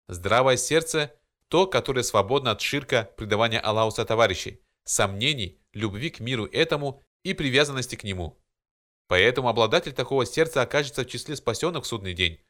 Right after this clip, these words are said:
в отличие от этих роскошествующих людей, сердца которых порабощены страстями и наслаждениями. Абу Хурейра, ради Аллаху анху, передаёт, что пророк, саллаллаху алейхи вассалям, сказал: "Несчастен раб динара, и раб дирхама,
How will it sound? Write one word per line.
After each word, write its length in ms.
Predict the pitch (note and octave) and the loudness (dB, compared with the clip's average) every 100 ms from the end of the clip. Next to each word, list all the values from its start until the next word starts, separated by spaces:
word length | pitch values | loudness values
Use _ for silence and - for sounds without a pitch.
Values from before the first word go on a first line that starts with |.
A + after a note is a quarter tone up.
| _ _ _ - | _ _ _ 0
в 80 | |
отличие 400 | F#2+ - G3+ - | 0 0 -2 2
от 100 | A#2 | 2
этих 240 | E3+ E3 - | 0 -4 -4
роскошествующих 800 | A2+ - F3+ D3 C#3 B2 C3 G#2 | -4 -2 -4 -6 -6 -6 -6 -6
людей, 420 | F#2 G#2 F2+ - _ _ - | -2 0 -2 -10 _ _ -12
сердца 360 | A2 F2+ A#2+ | -10 0 0
которых 460 | A#2+ A#2 C3 C3 - | 2 0 0 -2 0
порабощены 540 | A2 G#2 A2 - F3+ | 0 2 0 -4 -8
страстями 560 | - A2+ - C#3+ D3+ C3+ | -4 -4 -2 0 0 -2
и 200 | - C3+ | -8 -8
наслаждениями. 840 | C3 B2+ G2+ G2+ G#2 F#2 E2+ - _ _ _ _ _ _ | -4 -2 -2 0 -2 -2 -4 -12 _ _ _ _ _ _
Абу 240 | A2 B2+ D3 | 0 2 2
Хурейра, 400 | D3+ F#3+ E3 A2+ | 4 4 4 4
ради 200 | G#2+ A2 | 4 4
Аллаху 260 | A#2 A2 | 4 4
анху, 320 | G#2+ E3 D#3+ | 4 0 -2
передаёт, 580 | C#3 B2+ A#2+ B2 G#2 - _ _ _ | -4 -2 2 2 2 -2 _ _ _
что 220 | - G#2+ | -4 -2
пророк, 320 | G#2 A2 F3 | 2 2 2
саллаллаху 520 | - D3 C#3 C#3 C3 | 0 0 2 4 2
алейхи 200 | B2 B2 | 0 -2
вассалям, 340 | A2+ - C3 A#2 | -4 -2 -2 -4
сказал: 560 | - G#2 G2 E2+ - _ _ _ _ | -4 -2 0 -2 -4 _ _ _ _
"Несчастен 500 | A2 A2+ F#3 G3+ E3 | -6 0 2 2 0
раб 220 | C#3+ C3+ | 2 2
динара, 560 | A2 G#2 A#2 G#2+ F#2 _ _ - | 2 2 4 4 2 _ _ -2
и 100 | A2+ | 4
раб 260 | E3 B2 | 4 2
дирхама, 540 | B2 D#3+ C#3+ B2+ A#2+ | 0 2 2 2 0